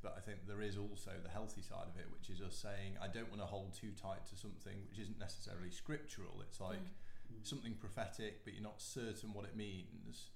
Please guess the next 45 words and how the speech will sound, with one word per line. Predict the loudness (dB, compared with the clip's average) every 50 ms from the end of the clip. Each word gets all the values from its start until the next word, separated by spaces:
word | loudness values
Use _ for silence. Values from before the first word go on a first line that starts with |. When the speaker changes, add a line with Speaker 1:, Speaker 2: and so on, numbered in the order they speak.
| -4
Speaker 3:
Mm-hmm. | -4 -4 -4 -6 -6 -6 -6 -8 -6 -4
Speaker 1:
And | 0 2 2
Speaker 2:
Want | 2
Speaker 1:
it's | 2 0
a | 0
Speaker 2:
to | 2
Speaker 1:
balance, | 4 6 6 4
Speaker 2:
give | 4 2
God | 0 0 0 0
Speaker 1:
it's | -2 -2 0
Speaker 2:
the | 0
Speaker 1:
like | 0 0
the | 0
Speaker 2:
flexibility | 0 0 0 2 0 0 0 0 0 0 0 -2 -2 -2
to | -2 -4 -4 -2 -2
either | -2 -2 -2 -2
fulfill | -2 -2 -4 -2 0 0 2 2 2
his | 0 0 0 0 0
word | 0 0 0 0 0 0
or | 0 0
not | 0 -2 -2 -4 -6
to, | -8
fu-, | -8 -8 -8 -8 -6
and | -4 -2 -2
how | 0 0 0 0 0 0 0 0 0 0
he | -2 -2
fulfills | -2 -4 -4 -4 -4 -4 -2 -2 -2 -4
it. | -4 -4 -4 -6 -6 -6 -4 -2
Speaker 3:
Mm-hmm. | 0 2
Speaker 2:
Yeah, | 4 4 4 4 4 4
I | 4 4
guess, | 4 4 4 2 2 2 4 4 6
I | 6 8 8
Speaker 1:
And | 8
I | 8 8
Speaker 2:
think | 8 8 6
Speaker 1:
think | 6 6
Speaker 2:
that's | 6 6 4 4 4
true. | 4 4 4 4 6
And | 6 6 8 8
you | 8 8
don't | 8 6 6
wanna | 6 4 4
grasp | 2 2 0 2 2 2 2 2 0 0 0 -2
it | 0 -2 -2 -2